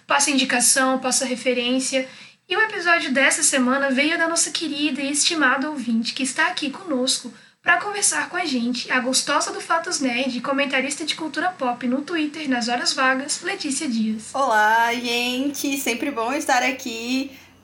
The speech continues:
Speaker 2: Sou a fã número um, eu me autodeclarei fã número um do Cê Pode, os outros que lutem.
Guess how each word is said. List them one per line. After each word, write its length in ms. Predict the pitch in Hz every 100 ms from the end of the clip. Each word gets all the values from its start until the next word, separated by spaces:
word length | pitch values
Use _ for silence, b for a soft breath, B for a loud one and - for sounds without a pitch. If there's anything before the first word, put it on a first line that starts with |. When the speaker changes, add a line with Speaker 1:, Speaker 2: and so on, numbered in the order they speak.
| _
Speaker 2:
Sou 500 | - 254 247 247 240 -
a 120 | 240
fã 100 | 240
número 300 | 233 247 285
um, 280 | 247 247 254
eu 120 | 226
me 520 | 254 262 233 208 - -
autodeclarei 560 | 226 240 220 240 208
fã 120 | 208 220
número 260 | 214 202
um 80 | 202
do 80 | 196
Cê 100 | 202
Pode, 280 | 196 196 202
os 80 | 214
outros 240 | 214 214
que 80 | -
lutem. 440 | 208 190 226 240